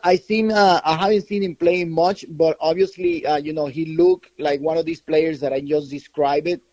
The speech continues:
Uh, he looked like he can take the ball out of the ballpark, and, uh, obviously, uh, he had pretty good hands. So, you know, to see these new generations of shortstop, it just amazed me. Matter of fact, I was just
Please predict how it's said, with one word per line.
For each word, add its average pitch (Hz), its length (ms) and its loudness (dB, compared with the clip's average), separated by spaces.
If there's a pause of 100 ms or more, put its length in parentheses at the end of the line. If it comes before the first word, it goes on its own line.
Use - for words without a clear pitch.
(300)
Uh, 135 200 -4
he 151 200 -8
looked 165 180 -4
like 160 120 0
he 160 80 -4
can 156 200 -4
take 156 200 -4
the 151 60 -2
ball 143 260 0
out 147 100 0
of 147 80 -4
the 147 80 -2
ballpark, 147 580 0
and, 131 220 -8
uh, 127 220 -8
obviously, 151 600 -4
uh, 135 80 -2
he 135 140 -6
had 147 200 -2
pretty 147 200 -8
good 131 160 -10
hands. 135 480 -10 (260)
So, 156 540 2
you 160 120 -6
know, 160 300 2
to 165 100 -6
see 214 220 -8
these 226 220 -6
new 196 200 0
generations 165 640 0
of 139 80 -12
shortstop, 143 600 -2
it 135 100 -14
just 147 220 -4
amazed 151 460 -2
me. 123 180 -12 (340)
Matter 170 240 -2
of 180 140 -6
fact, 175 340 2
I 156 120 0
was 165 220 0
just 175 500 2